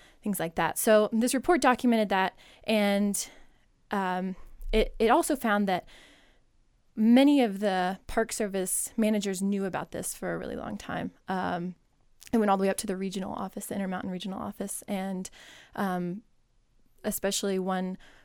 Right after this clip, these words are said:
the regional director, Sue Masica, knew, um, knew about it before she even started her job. So, uh, it, along with just the harassment and discrimination that women were facing, it showed that the Park Service has long known this is a problem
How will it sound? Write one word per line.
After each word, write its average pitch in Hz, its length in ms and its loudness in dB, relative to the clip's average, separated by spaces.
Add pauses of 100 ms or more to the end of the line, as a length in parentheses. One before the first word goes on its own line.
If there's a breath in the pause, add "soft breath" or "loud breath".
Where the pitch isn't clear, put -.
(180 soft breath)
the 214 80 0
regional 214 280 4
director, 185 540 -2
Sue 202 200 -4
Masica, - 640 -4
knew, 196 500 -2
um, 196 340 -4
knew 254 140 6
about 208 160 6
it 208 40 2
before 208 200 -2
she - 100 -6
even 180 140 -6
started 185 240 -6
her 185 100 -8
job. 170 400 -4
So, 190 320 0 (380 loud breath)
uh, 180 380 2
it, 247 180 4
along 262 300 10
with 214 260 2
just 208 260 0
the 196 280 0 (160)
harassment 185 460 0
and 185 60 -4
discrimination 190 480 -6
that - 80 -6
women 185 220 -8
were 190 80 -8
facing, 190 480 -8
it - 120 -10
showed 180 360 -2
that - 120 -8
the - 60 -12
Park 165 220 -6
Service 175 320 -8
has 180 160 -8
long 262 240 6
known - 160 -10
this 165 240 -10
is 185 100 -12
a - 60 -10
problem 185 460 -6